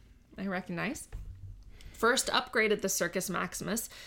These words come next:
to contain multiple, multiple tiers of seating around fifty B C E. These tiers of seats span the entire length of the Circus Maximus, apart from a semicircular section in the southeast end of the circus,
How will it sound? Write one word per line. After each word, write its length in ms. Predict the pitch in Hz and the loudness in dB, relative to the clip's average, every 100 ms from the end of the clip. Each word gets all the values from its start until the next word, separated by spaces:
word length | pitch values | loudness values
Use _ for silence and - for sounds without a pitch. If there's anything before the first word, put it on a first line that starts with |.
| - - | -14 -6
to 80 | 302 | -2
contain 460 | 320 320 320 320 | 0 2 2 4
multiple, 340 | 269 214 233 220 | 4 4 2 2
multiple 520 | 247 415 415 339 254 | 4 4 2 0 -2
tiers 400 | - 202 190 - | 0 2 2 0
of 100 | 214 | -4
seating 520 | - 320 220 151 - - | -2 -2 0 -2 -4 -2
around 480 | 208 196 185 190 196 | 4 6 6 2 0
fifty 440 | - 190 - 180 | 0 0 0 -2
B 180 | - - | -2 -4
C 160 | - | -4
E. 400 | 185 - 269 - - - - - - - - - - | -4 -2 -2 -2 -8 -20 -20 -20 -20 -20 -20 -20 -4
These 240 | 254 339 349 | 2 4 4
tiers 320 | 381 359 359 | 4 4 2
of 80 | 349 | 0
seats 380 | - 214 214 | 0 0 -2
span 320 | - - 247 262 | -2 2 2 4
the 100 | 262 | 2
entire 560 | 269 - 269 330 415 | 0 0 2 4 4
length 380 | 254 233 277 277 | 4 4 4 2
of 140 | 214 | 0
the 100 | 190 | 2
Circus 420 | 208 196 190 196 196 | 4 2 2 -2 0
Maximus, 640 | 180 - - 160 226 - - - - - - - - | 0 0 -6 -4 -4 -6 -12 -20 -20 -20 -20 -20 -4
apart 320 | 214 233 233 | 2 2 2
from 160 | 269 | 0
a 60 | 247 | 0
semicircular 1000 | - 240 254 294 285 - 226 220 214 220 | 0 0 0 0 -2 -2 0 0 2 2
section 440 | 214 180 180 - 214 | 2 0 0 0 0
in 120 | 233 | 0
the 60 | |
southeast 600 | 233 170 165 - 277 - | -2 0 0 -2 -4 -2
end 260 | - 170 190 | 0 0 0
of 80 | 190 | -2
the 80 | 190 | -2
circus, 600 | - - - 233 - | -2 -4 -4 -4 -6